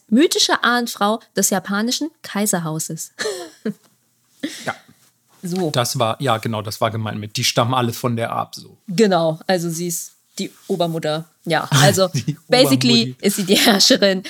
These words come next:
Speaker 1: des Universums, aller Kreation und Verkörperung Japans.
Speaker 2: Was halt schon auch ein heftiger Ruf ist, den man innehaben kann.
Speaker 1: So ist es. Und, äh, sie steht vor allem für Ordnung und Reinheit. Und, äh, wie wir ja alle wissen, ist das extrem wichtig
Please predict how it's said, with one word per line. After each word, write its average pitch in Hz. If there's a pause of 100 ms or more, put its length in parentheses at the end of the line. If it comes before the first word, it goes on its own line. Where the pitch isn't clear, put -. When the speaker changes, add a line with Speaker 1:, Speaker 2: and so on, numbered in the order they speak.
(100)
Speaker 1:
des 185
Universums, 214 (200)
aller 269
Kreation 208 (140)
und 254
Verkörperung 196 (120)
Japans. 160 (400)
Speaker 2:
Was 139
halt 151
schon 165
auch 143
ein 143 (280)
heftiger 160
Ruf 165
ist, 123
den 120
man 120
innehaben 104
kann. 107 (180)
Speaker 1:
So 196
ist 165
es. 156 (380)
Und, 190
äh, 190
sie 185
steht 220
vor -
allem 202
für -
Ordnung 240
und 185
Reinheit. 175 (120)
Und, 170
äh, 170
wie 175
wir 180
ja 170
alle 160
wissen, 190
ist 185
das 180
extrem 220
wichtig 151